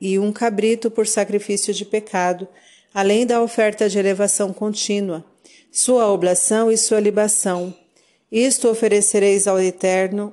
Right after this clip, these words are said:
em vossas festas fixas, além de vossas promessas e vossas ofertas voluntárias, para as vossas ofertas de elevação,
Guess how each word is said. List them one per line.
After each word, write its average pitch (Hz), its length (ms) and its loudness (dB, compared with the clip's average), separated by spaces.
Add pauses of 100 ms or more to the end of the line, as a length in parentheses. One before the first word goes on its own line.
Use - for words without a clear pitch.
(120)
em 202 140 -2
vossas 180 520 0
festas 180 580 0
fixas, 208 760 -2 (400)
além 220 280 2
de 247 120 0
vossas 233 420 0
promessas 202 720 0
e 196 80 0
vossas 190 400 -2
ofertas 185 560 -2
voluntárias, 175 880 -4 (300)
para 190 220 2
as 180 140 0
vossas 196 460 0
ofertas 180 520 -2
de 180 80 -4
elevação, 170 800 -4